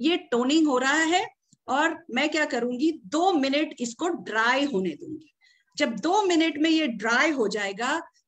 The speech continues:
तब हम लगाएंगे हमारा moisturizer। Moisturizer क्यों लगाते हैं? ताकि जो भी आप facial कर रहे थे, moisture जो loss हो चुका है, वो moisture को हमें replace करना है।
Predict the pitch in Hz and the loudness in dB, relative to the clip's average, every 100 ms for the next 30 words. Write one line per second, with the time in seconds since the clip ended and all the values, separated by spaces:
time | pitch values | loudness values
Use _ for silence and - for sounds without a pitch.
0 | _ - 359 370 - 302 247 202 208 208 | _ 0 2 0 -2 0 0 -2 -6 -4
1 | 220 285 233 208 233 311 233 196 - 214 | -4 -4 -4 -2 0 0 0 -2 -4 -4
2 | 190 156 - - _ _ _ - 220 277 | -4 -6 -10 -16 _ _ _ -8 -2 0
3 | 285 311 285 277 277 277 269 262 247 240 | 0 0 0 0 -2 -2 -2 -2 -2 -2
4 | 240 254 277 - _ - 294 294 302 226 | -2 -6 -6 -10 _ -4 -2 0 -4 -4
5 | 285 294 254 302 370 339 294 294 226 233 | -4 -2 -2 -2 -2 -2 -6 -6 -4 -2
6 | 302 294 226 240 269 269 214 233 - - | -2 -2 -4 -4 -6 -4 -4 -6 -12 -6
7 | 233 285 339 - 381 370 339 294 233 247 | 0 2 2 0 0 -2 0 -2 0 -2
8 | - - 233 247 285 196 196 - - _ | -2 -4 -4 -4 -6 -6 -8 -12 -18 _
9 | - 294 403 262 240 262 - 302 302 277 | -8 -2 0 0 -2 -4 -2 -2 -2 -6
10 | 247 262 226 220 233 - 175 180 139 - | -4 -4 -6 -6 -4 -4 -6 -8 -10 -12